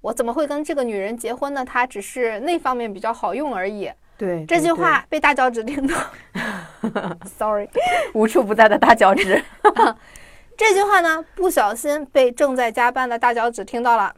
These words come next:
Speaker 1: 这就算是压倒小指的最后一根稻草吧。
Speaker 2: 嗯，
Speaker 1: 嗯。
Speaker 2: 是，是，是。
Speaker 1: 他就在一瞬间把自己的所有东西都扔掉了，他觉得这些都是自己的负累。
Speaker 2: 嗯。
Speaker 1: 嗯，在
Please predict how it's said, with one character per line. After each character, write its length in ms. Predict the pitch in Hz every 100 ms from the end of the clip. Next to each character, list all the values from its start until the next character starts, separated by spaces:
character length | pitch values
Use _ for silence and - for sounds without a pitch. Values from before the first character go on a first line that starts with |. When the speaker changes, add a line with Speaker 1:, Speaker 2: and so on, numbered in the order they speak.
| -
Speaker 1:
这 140 | 427
就 160 | 403 339
算 220 | 285 254
是 140 | 226
压 280 | 220 247 262
倒 320 | 254 190 165
小 240 | - 202 233
指 160 | 220
的 140 | 170 190
最 180 | 277
后 180 | 262 247
一 120 | 214
根 180 | 214 214
稻 160 | 226 240
草 180 | - 175
吧。 260 | 151 - _
Speaker 2:
嗯， 580 | 220 208 196 185 170 165
Speaker 1:
嗯。 240 | 202 196 185
Speaker 2:
是， 120 | 165
是， 160 | 160
是。 240 | 147 - - _ -
Speaker 1:
他 160 | 233
就 100 | 240 226
在 180 | 277
一 140 | 214 262
瞬 500 | - - 403 262 202
间 220 | 196 202
把 180 | 202 180
自 100 | 233
己 60 |
的 80 | 196
所 160 | 196 208
有 100 | 208
东 200 | 190 190
西 120 | 190
都 220 | 185 190
扔 240 | 196 226 247
掉 220 | 262 202
了， 160 | 175
他 120 | - 196
觉 160 | 190
得 80 | 196
这 120 | 196
些 100 | 220
都 80 | 220
是 140 | 233
自 100 | 208
己 60 | 214
的 40 |
负 280 | 170 - 233
累。 260 | 208 180 - _
Speaker 2:
嗯。 220 | 208 190
Speaker 1:
嗯， 60 | 185
在 640 | 202 196 190 180 185 202